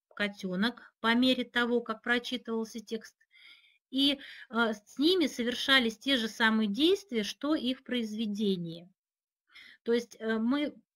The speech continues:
таким способом визу-, ви-, визуализировали этот текст. А,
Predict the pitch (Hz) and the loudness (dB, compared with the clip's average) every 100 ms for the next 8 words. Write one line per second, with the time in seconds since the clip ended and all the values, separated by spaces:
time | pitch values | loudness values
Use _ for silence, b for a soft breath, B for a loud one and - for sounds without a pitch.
0 | _ _ - 247 269 254 - - 359 - | _ _ -4 -2 0 -2 -2 -2 -2 -2
1 | 247 208 190 240 240 208 208 247 269 220 | -4 -2 -2 -4 -4 -8 -4 -2 -2 -4
2 | 202 214 226 262 254 254 240 214 285 320 | -8 -8 -4 0 2 2 0 2 4 6
3 | 294 240 233 226 B B B B 226 254 | 4 4 2 0 B B B B -4 0
4 | 262 254 _ - 233 175 - - _ _ | 0 -2 _ -8 -2 -2 -4 -20 _ _
5 | _ b b b b b b _ _ _ | _ b b b b b b _ _ _
6 | 226 | -2